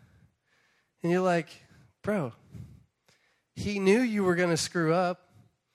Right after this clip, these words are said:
Can you just receive that tonight? He knew you were gonna screw, screw up. He knew you were gonna screw up. He knew you were gonna screw up. If I had a mirror, I'd hold it right here.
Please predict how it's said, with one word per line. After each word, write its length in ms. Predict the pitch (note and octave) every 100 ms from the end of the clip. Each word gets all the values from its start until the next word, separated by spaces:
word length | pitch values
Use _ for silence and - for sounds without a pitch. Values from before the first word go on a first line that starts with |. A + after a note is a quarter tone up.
| _ _ _
Can 160 | - F3
you 80 | F3+
just 200 | F#3 -
receive 340 | F3 G3 F#3+
that 320 | F#3+ G3+ G3+
tonight? 360 | - F3+ F#3+ G#3+ - _ _ -
He 180 | G#3 A3
knew 240 | G#3+ A3+
you 200 | B3 B3
were 100 | A3+
gonna 240 | G3+ G3
screw, 400 | F3+ - G#3 F#3+
screw 320 | F3 - F#3+ E3+
up. 300 | C#3 - _ _ _ _
He 200 | - G#3
knew 200 | G3+ A3
you 200 | B3 A#3+
were 100 | A3+
gonna 200 | G3+ F#3+
screw 320 | - - F3+
up. 360 | E3 B2 - _ - -
He 200 | - G#3+
knew 260 | G#3 G3+ A3+
you 200 | B3 A#3+
were 120 | A3
gonna 200 | G3+ F#3+
screw 320 | D#3+ - F#3
up. 320 | F3 B2 - _ _ _ _ _ -
If 100 | D#3
I 80 |
had 140 | D#3 F3+
a 60 |
mirror, 360 | F3+ G#3+ A3 G3+
I'd 100 | F3
hold 240 | E3+ G#3
it 40 | G3
right 160 | G3
here. 340 | F#3 A3 D3+